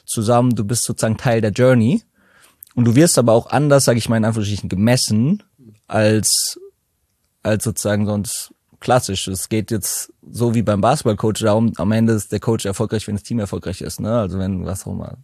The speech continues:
das Team die Meisterschaft gewinnt, dann hat der Coach einen guten Job gemacht. Und es ist jetzt nicht, dass du irgendwelche K P Is in irgendwelchen Umfragen von uns optimierst, so. Das, das gucken wir uns an und so, aber am Ende geht's eigentlich damit, was können wir sozusagen unserer Mission hier einen Schritt näher kommen.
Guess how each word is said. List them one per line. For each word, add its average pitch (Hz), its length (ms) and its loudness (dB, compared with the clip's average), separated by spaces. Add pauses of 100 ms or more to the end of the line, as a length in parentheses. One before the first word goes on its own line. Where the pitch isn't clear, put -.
das - 160 -14
Team 104 140 -4
die 104 60 0
Meisterschaft 101 460 -2
gewinnt, 113 320 -2
dann 101 160 0
hat 98 160 -2
der 107 60 2
Coach 113 260 2
einen 107 80 -2
guten 113 160 0
Job 135 180 4
gemacht. 98 320 -4 (640)
Und 113 160 4
es 110 100 2
ist 110 120 2
jetzt 117 180 0
nicht, 127 180 2
dass 120 100 0
du 110 60 -2
irgendwelche 113 400 2
K 117 160 2
P 110 120 0
Is 117 220 4
in 110 60 -2
irgendwelchen 113 320 2
Umfragen 110 440 2
von 107 120 0
uns 107 320 2
optimierst, 107 640 2
so. 139 220 4
Das, - 460 0
das - 160 0
gucken 135 260 0
wir 110 40 4
uns 104 100 0
an 151 200 4
und 113 160 4
so, 120 220 4
aber 107 200 4
am 107 120 2
Ende 120 260 4
geht's 110 280 0
eigentlich 107 640 0 (720)
damit, 110 360 2
was 110 320 -2
können 110 220 -2
wir 107 80 0
sozusagen 104 320 -4
unserer 101 200 -2
Mission 104 380 -2
hier 104 140 0
einen 92 160 -2
Schritt - 200 -8
näher 95 200 -2
kommen. 110 300 -4